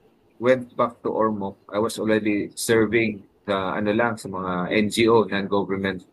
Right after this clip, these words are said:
organizations, so like, ah, yung Lions Club, no? Naging member and eventually naging president ako din ng Lions Club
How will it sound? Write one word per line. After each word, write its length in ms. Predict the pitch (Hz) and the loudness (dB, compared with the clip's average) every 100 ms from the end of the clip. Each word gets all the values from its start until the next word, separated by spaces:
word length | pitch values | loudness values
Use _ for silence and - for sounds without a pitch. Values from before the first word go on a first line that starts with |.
| - | -6
organizations, 800 | 92 98 95 - 98 92 101 90 | -2 -2 -2 2 2 2 0 -2
so 160 | 92 | -2
like, 320 | 90 85 85 - - | 0 0 0 -2 -4
ah, 440 | 85 82 82 85 | -2 -2 -4 -2
yung 220 | 87 90 | 2 4
Lions 420 | 104 127 135 135 - | 6 8 8 6 2
Club, 360 | 110 104 104 - _ | 2 2 0 -6 _
no? 280 | - 90 104 | -12 -10 -10
Naging 680 | 92 90 92 95 95 92 92 | -8 -4 -4 -4 -8 -12 -2
member 640 | 101 120 120 110 104 107 | 2 4 6 8 8 6
and 160 | 85 90 | 2 0
eventually 480 | 90 98 92 107 107 | 2 2 4 4 4
naging 460 | 92 95 95 92 | 2 -2 -2 0
president 500 | 104 104 104 98 82 | 2 4 4 2 0
ako 220 | 87 - | -8 -6
din 180 | 95 92 | -2 -2
ng 320 | 92 90 90 | -2 -4 -2
Lions 380 | 90 90 92 - | 2 2 2 -4
Club 260 | - 87 | -2 0